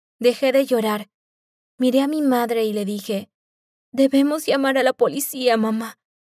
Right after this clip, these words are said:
Esto es muy serio". Ella me dirigió una media sonrisa y mirándome fijamente me dijo, "No,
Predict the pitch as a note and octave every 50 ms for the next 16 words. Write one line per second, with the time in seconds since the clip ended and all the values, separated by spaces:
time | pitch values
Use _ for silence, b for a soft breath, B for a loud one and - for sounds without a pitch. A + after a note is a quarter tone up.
0 | _ - - D4+ C#4+ - - D#4 D4+ D4+ D4 D4 D4 C#4+ - - C#4 C4+ C4 B3+
1 | B3 A#3+ G#3+ - _ _ _ _ _ _ _ _ _ _ _ _ _ _ _ _
2 | _ _ _ _ _ _ _ _ _ _ _ - A#3 B3+ B3+ - C#4 C#4 C#4 C4
3 | A#3 A#3 G#3+ G#3+ G#3 - A#3 A3 A3+ A3+ A3+ A3+ G#3+ G#3 G#3+ A3 A3 A3+ A3+ A#3
4 | - A3+ G3 G3+ G3+ G#3 G#3 G3+ - - G3+ G3 _ _ _ _ _ _ _ -
5 | B3 B3 B3 B3 B3 B3+ C4+ C#4 C#4+ C#4+ C4+ C4 - B3+ A#3+ - B3 A#3 A3+ A3+
6 | A3 A3 G#3 A3 G3+ G3+ G3+ F#3+ G3+ G3+ - - G3+ F#3+ G#3 _ _ _ _ _
7 | _ _ _ _ _ _ _ _ _ _ _ _ _ _ _ _ _ _ _ _
8 | - G3 G3 G3 G3 F#3 F3+ -